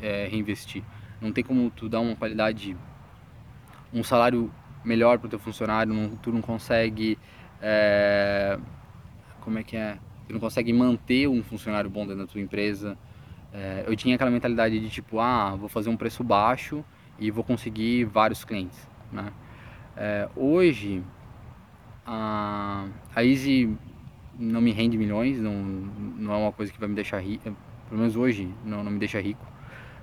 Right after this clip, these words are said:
mas eu fico muito já satisfeito e orgulhoso, porque o maior benefício que eu tenho hoje, hoje a gente tem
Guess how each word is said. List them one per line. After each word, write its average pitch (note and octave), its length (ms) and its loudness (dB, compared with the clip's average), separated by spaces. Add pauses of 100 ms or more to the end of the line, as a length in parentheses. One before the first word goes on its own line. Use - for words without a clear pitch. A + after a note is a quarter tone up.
mas G#2+ 960 2
eu A#2 100 -4
fico A#2 240 -4
muito B2 720 4
já A2+ 380 4
satisfeito A#2 880 -2 (120)
e A2 100 0
orgulhoso, G#2+ 680 0 (420)
porque A2 200 -2
o A2+ 60 4
maior A2 240 2
benefício B2+ 400 0
que - 60 -4
eu A2 60 0
tenho A2 200 2
hoje, A#2 220 4
hoje A#2+ 160 2
a A#2+ 40 0
gente A#2 140 -8
tem A2 420 2